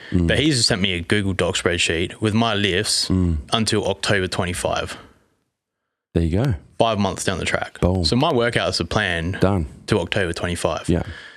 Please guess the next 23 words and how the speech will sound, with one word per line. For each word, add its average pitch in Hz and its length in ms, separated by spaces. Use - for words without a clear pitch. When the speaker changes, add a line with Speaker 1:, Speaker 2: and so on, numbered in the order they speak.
Speaker 2:
There's 120 120
no 160 120
guessing 117 400
in 82 140
there. - 280
Speaker 1:
Yeah. 90 220
Speaker 2:
There's 107 320
my 107 140
end 107 200
goal 104 360
Speaker 1:
Yeah. 92 200
Speaker 2:
of 90 220
pulling 95 240
three 92 180
twenty-five. 90 580
Speaker 1:
Yeah. 82 200
Speaker 2:
And 110 140
to - 80
get - 200
to 104 120
pulling 98 260
three 98 180
twenty-five, 92 640